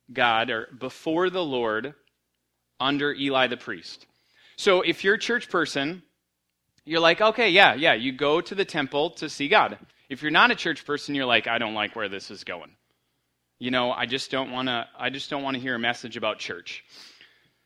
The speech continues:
This isn't really about church. So if you're far from God, uh, know that our hearts being right with God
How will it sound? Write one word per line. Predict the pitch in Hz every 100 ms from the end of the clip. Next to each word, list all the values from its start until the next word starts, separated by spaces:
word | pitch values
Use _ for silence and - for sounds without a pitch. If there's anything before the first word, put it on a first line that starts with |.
| _
This | - 143
isn't | 165 156 147
really | 139 135
about | 113 104
church. | 98 101 95 - -
So | - 160 139 131 -
if | - 147 -
you're | 156 175 180 175 - _ _ _ _ _ _
far | 156 151
from | 147 147
God, | 127 120 117 120 - -
uh, | 120 104 98 95 _ _ _ _ _ _ _ _ _ _ _ _ _ _ -
know | 127 139 147
that | 139 127 120 - _ _ _ _ _ _ _ _ _ _
our | 127 135
hearts | - 156 156 -
being | - 143 127
right | 120 127
with | 131 -
God | 113 107 107